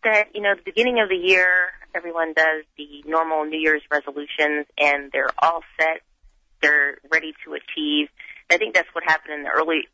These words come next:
early, happens in the earlier part of January. And then somewhere along February and March, we start understanding that the year is going by quickly. And then we hit June and July, and then we did not hit all of our goals that we had set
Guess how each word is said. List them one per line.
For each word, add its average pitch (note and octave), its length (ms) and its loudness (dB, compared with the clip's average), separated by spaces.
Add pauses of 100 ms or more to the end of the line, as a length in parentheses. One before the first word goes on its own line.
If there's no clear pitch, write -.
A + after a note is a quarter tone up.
(200)
early, E3 220 2
happens E3 400 -2
in D3+ 80 -8
the - 60 0
earlier D3 300 2
part C#3+ 260 -2
of C3 80 -16
January. C3+ 540 0 (380)
And D#3+ 80 2
then E3+ 160 0
somewhere A#3+ 340 4
along G3 320 2 (140)
February E3+ 600 0
and D3 120 -8
March, D#3 360 0 (320)
we E3+ 180 -20
start F3 280 2 (100)
understanding D#3 600 -4
that C#3+ 160 -4
the D3 60 -4
year D#3+ 460 2
is C#3+ 240 -14
going D3 260 0
by C#3 140 0
quickly. G3 500 -2 (440)
And E3 80 4
then F3 140 2
we E3 180 0
hit D#3+ 200 0
June D#3+ 200 0
and D3 140 -2
July, C#3+ 500 0
and C#3+ 120 -12
then C#3+ 180 -10
we C#3 180 -12 (240)
did D#3+ 140 2
not D3+ 200 0 (160)
hit D3+ 200 -4 (220)
all D3 180 2
of C#3 80 -4
our C#3 120 0
goals C#3 340 -4
that - 160 -6
we C#3 260 -8
had C#3 100 -2 (140)
set C#3 140 2